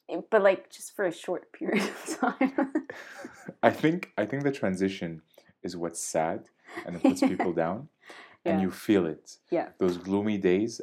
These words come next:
Speaker 2: after the summer, people get a reality check that winter is coming in a couple of months. So they start feeling bad already. But then you get these nice sunny days in the fall, and then people's moods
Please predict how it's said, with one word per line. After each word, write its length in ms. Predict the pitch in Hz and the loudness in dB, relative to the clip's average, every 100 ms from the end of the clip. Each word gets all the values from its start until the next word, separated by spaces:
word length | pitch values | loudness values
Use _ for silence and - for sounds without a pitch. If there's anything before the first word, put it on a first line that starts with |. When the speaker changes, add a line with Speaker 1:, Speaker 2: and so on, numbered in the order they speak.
| - | -6
Speaker 2:
after 320 | 92 - 98 | -6 -2 -4
the 120 | 85 | -4
summer, 380 | - 87 98 131 _ _ _ | -6 -6 -6 -10 _ _ _
people 480 | _ 98 104 101 98 101 _ _ _ | _ -6 -2 -2 -2 -10 _ _ _
get 120 | 95 | -6
a 80 | 90 | -4
reality 760 | 87 85 85 85 92 101 104 - _ _ _ _ | -2 0 2 2 0 -2 -6 -10 _ _ _ _
check 380 | 123 143 - _ _ _ - _ _ | -6 -6 -10 _ _ _ -20 _ _
that 240 | 87 82 - 85 | -6 -6 -12 -2
winter 380 | 98 101 113 | -2 0 0
is 120 | 107 - | 0 0
coming 340 | 110 110 117 | -4 -4 -2
in 100 | 104 | -4
a 40 | |
couple 280 | 98 107 113 | -4 -4 -2
of 60 | 107 | -2
months. 340 | 110 147 - - _ _ | -2 -6 -14 -20 _ _
So 360 | - - 87 87 | -12 -2 0 0
they 80 | 92 | -2
start 320 | 87 - 95 | -6 0 0
feeling 320 | 95 98 92 85 | 0 -4 -4 0
bad 200 | 85 90 | 0 0
already. 440 | 82 82 104 143 _ _ _ | -2 -2 -4 -6 _ _ _
But 120 | - 92 | -10 -4
then 100 | 95 | -2
you 100 | 92 | 0
get 220 | 95 90 | -2 -2
these 200 | 95 87 | -6 -2
nice 240 | 92 90 | -2 -2
sunny 280 | - 92 87 | -6 -6 -4
days 240 | 82 85 | -2 -2
in 80 | 85 | -4
the 80 | 82 | -10
fall, 300 | - 82 95 | -6 -4 -4
and 100 | 98 | -8
then 120 | 82 78 | -12 -10
people's 360 | 87 87 82 | -8 -6 -8
moods 340 | 87 90 87 | -8 -8 -10